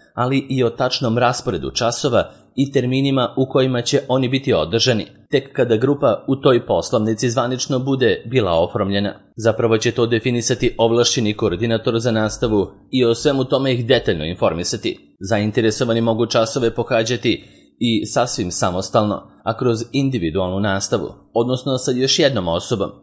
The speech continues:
kada se ova edukacija organizuje u formi poluindividualne. Pravilo je da tada treba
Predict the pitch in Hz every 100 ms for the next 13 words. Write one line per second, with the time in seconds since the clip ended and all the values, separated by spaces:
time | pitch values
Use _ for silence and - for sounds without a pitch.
0 | - 90 85 87 80 64 98 101 110 113
1 | 110 147 117 87 - _ 104 113 120 123
2 | 127 127 123 123 151 135 131 110 - 117
3 | 87 87 90 92 92 95 95 95 - _
4 | - - 73 87 104 110 120 113 120 113
5 | 127 127 135 120 131 135 135 110